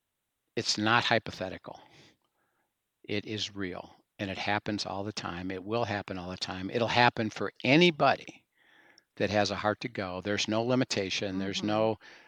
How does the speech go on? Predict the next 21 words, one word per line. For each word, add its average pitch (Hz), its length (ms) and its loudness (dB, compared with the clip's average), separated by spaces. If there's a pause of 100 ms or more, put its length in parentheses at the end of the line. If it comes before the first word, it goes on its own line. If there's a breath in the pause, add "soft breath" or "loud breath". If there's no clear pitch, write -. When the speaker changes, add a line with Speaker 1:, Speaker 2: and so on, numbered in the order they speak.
(160 loud breath)
Speaker 1:
there's 107 280 -2
no, 110 340 6
uh, 101 240 -2
partiality. 95 800 0 (840 soft breath)
Um, 90 600 -4 (240)
and 98 100 -6
it's - 180 -2
not 117 160 8
about 110 220 4
how 104 100 2
mature 117 360 0
you 131 220 4
are. 120 340 6
It's - 160 0
not 98 140 0
about, 92 380 -4 (180)
um, 90 360 -8
how 98 280 -4
perfect - 400 -2
you 120 160 0
are. 107 380 2